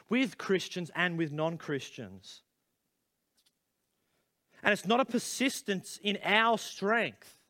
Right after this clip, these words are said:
It's in Christ's, no matter our walk and our situation. And I think here we see in twenty-seven and twenty-eight, we see that Paul just persists in any obstacle.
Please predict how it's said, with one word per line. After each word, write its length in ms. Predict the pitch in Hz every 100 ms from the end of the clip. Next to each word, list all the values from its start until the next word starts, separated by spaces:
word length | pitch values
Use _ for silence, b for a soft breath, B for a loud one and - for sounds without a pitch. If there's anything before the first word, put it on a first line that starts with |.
| _ _ _ _ b b b
It's 220 | 202 -
in 300 | 226 226 214 - _
Christ's, 1080 | - 208 220 254 170 - - - - - - _ _ _ _ _ -
no 120 | 190
matter 260 | 208 214
our 100 | 196
walk 460 | 180 156 196 190 175
and 80 | 170
our 80 | 160
situation. 720 | - 165 - 139 143 143 127 B B B
And 100 | 190
I 60 |
think 200 | 202 302
here 160 | - 233
we 120 | 190
see 320 | - - 202
in 80 | 180
twenty-seven 500 | - 208 220 - 185
and 80 | 170
twenty-eight, 380 | - 196 180 180
we 40 |
see 140 | 180 220
that 160 | 190
Paul 160 | - 202
just 260 | 175 - -
persists 840 | 170 - - 240 - - - - B B B B
in 240 | 185 165 -
any 360 | 208 214 208 -
obstacle. 680 | 180 151 - 170 139 90